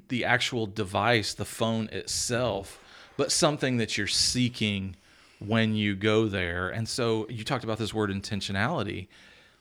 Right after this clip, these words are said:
I might be somebody that I need to be intentional about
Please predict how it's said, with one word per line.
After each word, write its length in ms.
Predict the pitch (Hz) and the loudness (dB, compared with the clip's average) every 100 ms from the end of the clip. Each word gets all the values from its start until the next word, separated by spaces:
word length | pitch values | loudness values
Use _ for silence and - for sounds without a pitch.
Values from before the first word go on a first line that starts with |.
| _ _ - | _ _ -2
I 80 | |
might 220 | 110 113 123 | 0 2 0
be 100 | 113 | -2
somebody 400 | - 107 101 101 | -2 -2 -2 -2
that 120 | 98 | -2
I 80 | 107 | -2
need 180 | 107 | -2
to 80 | 104 | -2
be 220 | 98 98 | -2 -2
intentional 880 | 87 98 - - 123 123 104 101 98 | -4 -6 -6 -2 -2 -2 -4 -2 -4
about 480 | - 92 92 101 - | -4 -4 -4 -4 -8